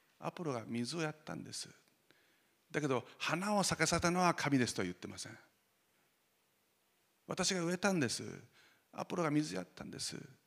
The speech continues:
だけど、収穫を与えたのは神です」とは言ってません。「成長」って言ってるんです。神様が大切にしてるのは成長過程なんです。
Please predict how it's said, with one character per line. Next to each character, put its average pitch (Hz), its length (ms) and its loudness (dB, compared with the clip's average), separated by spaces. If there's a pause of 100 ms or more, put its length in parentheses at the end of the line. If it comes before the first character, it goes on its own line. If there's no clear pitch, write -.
(400)
だ 190 120 0
け 175 60 0
ど、 147 80 2
収 226 380 8
穫 220 320 6
を 214 80 10
与 208 200 10
え 202 40 6
た 208 100 8
の 190 80 10
は 160 80 10
神 147 280 2
で 107 100 2
す」 - 100 -2
と - 60 -6
は 98 40 -2
言 90 60 -4
っ - 40 -12
て - 100 -14
ま - 80 -12
せ - 120 -12
ん。 - 20 -16 (720)
「成 220 540 10
長」 226 300 10
っ 220 40 6
て 220 120 -6
言 127 80 4
っ 113 40 0
て 120 100 -4
る 98 40 0
ん 92 40 -4
で 90 60 -8
す。 - 180 -8 (1080)
神 226 220 6
様 165 200 6
が 123 80 6
大 165 180 4
切 175 180 2
に 165 60 6
し - 60 4
て - 80 -2
る - 20 6
の 139 60 8
は 104 60 6
成 226 340 12
長 233 240 12
過 208 160 6
程 170 180 10
な 98 80 2
ん 87 80 -4
で 90 60 -10
す。 - 180 -6